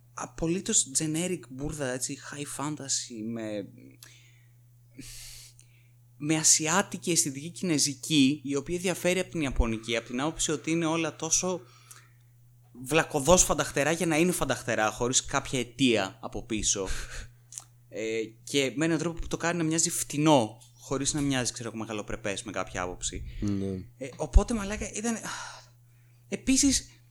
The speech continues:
Speaker 1: από... δεν έχουν κουραστεί να βγάζουν το ίδιο πράγμα, γιατί είναι το ίδιο παιχνίδι αυτό με εκατομμύρια άλλα τα οποία παίζουν, ξέρω εγώ, σε εκείνη
Speaker 2: Εντάξει,
Speaker 1: την
Speaker 2: το,
Speaker 1: αγορά.
Speaker 2: η πρωτοπορία είναι ότι κάνανε Battle Royale, αλλά melee based.
Speaker 1: Πω,
Speaker 2: Δηλαδή
Speaker 1: πω.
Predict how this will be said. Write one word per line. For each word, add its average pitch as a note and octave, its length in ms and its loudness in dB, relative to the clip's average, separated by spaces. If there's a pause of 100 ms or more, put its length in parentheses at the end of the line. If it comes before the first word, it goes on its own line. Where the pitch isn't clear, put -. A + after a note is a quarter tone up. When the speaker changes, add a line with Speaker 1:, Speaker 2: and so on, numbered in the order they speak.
(280)
Speaker 1:
από... - 280 2
δεν G#3 180 6
έχουν A3 220 4
κουραστεί E3+ 380 2
να D#3 80 2
βγάζουν C#3 400 0
το C3+ 100 -2
ίδιο C3+ 300 2
πράγμα, B2+ 300 -2
γιατί B2 200 -6
είναι F3+ 80 -4
το - 80 -2
ίδιο F3+ 180 -2
παιχνίδι D#3 400 -4
αυτό D#3+ 200 -6
με E3 100 -2
εκατομμύρια D#3+ 720 -6
άλλα A2+ 200 -6
τα G#2+ 80 -8
οποία A#2+ 180 -8
παίζουν, A#2+ 380 -8
ξέρω A2 220 -6
εγώ, A#2 100 -8
σε - 80 -8
εκείνη D3 160 0
Speaker 2:
Εντάξει, - 160 0
Speaker 1:
την G#2 100 0
Speaker 2:
το, B2 60 2
Speaker 1:
αγορά. C3 160 4
Speaker 2:
η B2 60 0
πρωτοπορία B2+ 640 2
είναι D3 120 2
ότι C3+ 160 0
κάνανε C3+ 840 2
Battle C#3 320 -4
Royale, C3+ 540 0
αλλά B2 280 2
melee A#2+ 600 2
based. F2 380 -2
Speaker 1:
Πω, A2+ 100 4
Speaker 2:
Δηλαδή G2+ 140 -6
Speaker 1:
πω. G#2+ 80 0